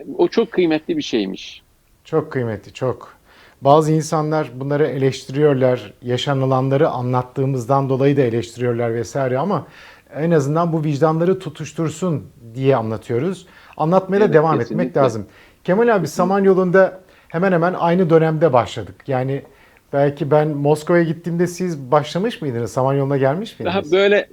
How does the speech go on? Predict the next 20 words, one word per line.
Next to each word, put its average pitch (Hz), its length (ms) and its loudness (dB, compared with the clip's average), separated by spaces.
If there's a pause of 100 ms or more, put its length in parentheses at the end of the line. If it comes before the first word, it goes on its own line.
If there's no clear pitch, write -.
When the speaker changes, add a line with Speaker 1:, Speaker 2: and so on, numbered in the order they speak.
(140)
Speaker 1:
siz 185 340 -4
benden 185 580 -2
zannediyorum 175 600 -2
bir 165 60 2
üç 160 180 -6
beş 175 180 -2
ay 160 140 0
daha 156 180 -6
öncesiniz. 131 560 -6 (640)
Speaker 2:
Kıdemliyim 143 500 2
yani. 120 100 4
Speaker 1:
Meslekte 143 440 0
abimsiniz 147 720 0
tabii 95 280 -10
canım. - 140 -20 (200)
Speaker 2:
<laughs> 147 160 4
Estağfurullah. 127 640 0 (560)
Speaker 1:
Çırak 131 300 -4
sayılırız. 120 440 -4
Speaker 2:
Evet. 143 180 0